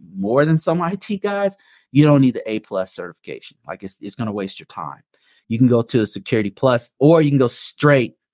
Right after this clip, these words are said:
to this certification I'm telling you about, is what I would recommend, which is the H C I S P P,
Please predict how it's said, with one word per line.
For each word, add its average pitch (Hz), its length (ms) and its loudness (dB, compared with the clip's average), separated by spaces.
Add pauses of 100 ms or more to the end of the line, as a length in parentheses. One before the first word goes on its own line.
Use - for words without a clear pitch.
(380)
to 117 460 2 (360)
this 117 300 -2 (300)
certification 113 580 0
I'm 98 120 -4
telling 92 260 -2
you 78 100 -8
about, 69 320 -12 (600)
is 101 160 -4
what 104 160 2
I 95 100 4
would 95 140 0
recommend, 90 540 -6
which 95 240 -6
is 92 120 -6
the 92 320 -4 (720)
H 120 380 2
C 117 400 2
I 98 220 2
S 95 320 -6
P 95 240 -6
P, - 360 -16